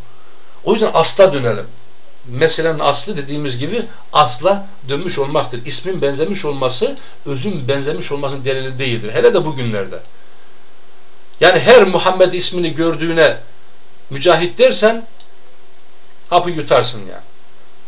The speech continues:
Yani öyle Ahmet var, öyle Mehmetler var ki Allah,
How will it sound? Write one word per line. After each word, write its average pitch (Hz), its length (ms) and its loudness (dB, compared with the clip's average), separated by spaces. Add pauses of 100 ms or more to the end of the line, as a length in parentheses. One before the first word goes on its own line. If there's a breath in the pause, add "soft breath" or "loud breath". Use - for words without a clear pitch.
(2500)
Yani 131 200 0
öyle 151 160 4
Ahmet 147 460 2
var, 151 360 6 (240)
öyle 147 180 2
Mehmetler 147 540 0
var 240 260 4
ki 120 200 -4 (680)
Allah, 170 840 4